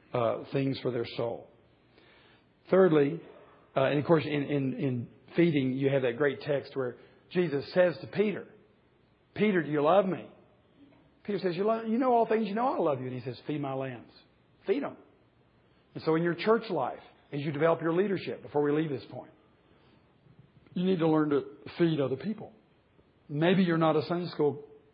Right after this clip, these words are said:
teacher. Maybe you're not adequately gifted to be a Sunday school teacher. That's okay. God gives the gifts, and we, we don't know why He gives one, one gift and one another.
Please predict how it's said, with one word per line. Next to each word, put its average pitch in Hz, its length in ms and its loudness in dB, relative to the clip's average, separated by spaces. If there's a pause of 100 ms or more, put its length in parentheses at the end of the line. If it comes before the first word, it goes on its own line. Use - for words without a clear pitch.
(140)
teacher. - 300 -6 (840)
Maybe 208 360 2
you're 185 160 0
not 180 380 -2
adequately 156 580 -2
gifted 123 580 -8 (300)
to 143 60 -10
be 135 120 -2
a 123 80 -4
Sunday 127 220 -8
school 123 200 -8
teacher. - 340 -10 (360)
That's 160 180 -6
okay. 170 420 -6 (360)
God 143 280 2
gives 143 200 -2
the 135 60 -10
gifts, 139 360 -4
and 120 100 -10
we, 135 240 -6 (300)
we 139 120 -2
don't 151 200 0
know 135 180 2
why 131 360 2
He 139 120 -6
gives 139 240 -4
one, 135 420 -2
one 139 220 -2
gift 143 220 -2
and 127 100 -4
one 143 160 0
another. 160 340 -2